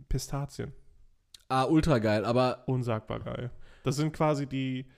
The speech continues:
Speaker 1: <laughs> deutschen Sonnenblumenkerne. <laughs>
Speaker 2: Äh,
Speaker 1: Spuck die nämlich hier auch immer gerne auf den Boden.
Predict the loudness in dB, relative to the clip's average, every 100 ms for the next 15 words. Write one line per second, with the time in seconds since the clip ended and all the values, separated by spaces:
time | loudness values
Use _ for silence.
0 | _ _ _ _ _ _ _ -10 -10 -2
1 | -2 0 -4 -2 0 2 0 0 -2 -6
2 | -4 -4 -8 -10 -12 -10 -10 -14 -10 -12
3 | _ -12 -10 -14 -14 -14 -14 -12 -16 -12
4 | -14 -14 -16 -12 -10 -4 -2 -2 -6 -20
5 | -20 -14 6 8 8 4 2 0 0 2
6 | 4 2 2 -2 -2 -2 -2 -4 -4 -4
7 | -4 -6